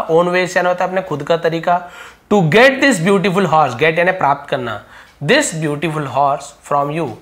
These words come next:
तुमसे सुंदर घोड़े को लेने का मैं अपना तरीका अपना लूंगा, या तो फिर तुम क्या करो, खुशी से इसे दे दो मुझे, धमकाना शुरू कर दिया। The saint refused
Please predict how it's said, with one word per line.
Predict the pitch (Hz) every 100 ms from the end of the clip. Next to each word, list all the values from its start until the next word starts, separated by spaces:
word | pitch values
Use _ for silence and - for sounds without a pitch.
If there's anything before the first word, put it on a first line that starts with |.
| -
तुमसे | 147 147 165 165
सुंदर | 165 - - 151 151 143
घोड़े | 123 123
को | 123 131
लेने | 117 117 123
का | 139 - - - - 143
मैं | 139
अपना | 131 147 147
तरीका | 139 135 143
अपना | 127 131 127
लूंगा, | 139 151 214
या | 160 139
तो | 143
फिर | 135 143
तुम | 139 135
क्या | 131
करो, | 123 165
खुशी | - 131 147
से | 139 120
इसे | 120
दे | 113 147
दो | 185
मुझे, | 190 165 175 120
धमकाना | 113 117 117
शुरू | 120 120 143
कर | 165
दिया। | 156 156 - - _ _ _ _ _ _ - - - _ _ _
The | 170 214
saint | 214 254 294 269
refused | 254 - 240 269 214 135 -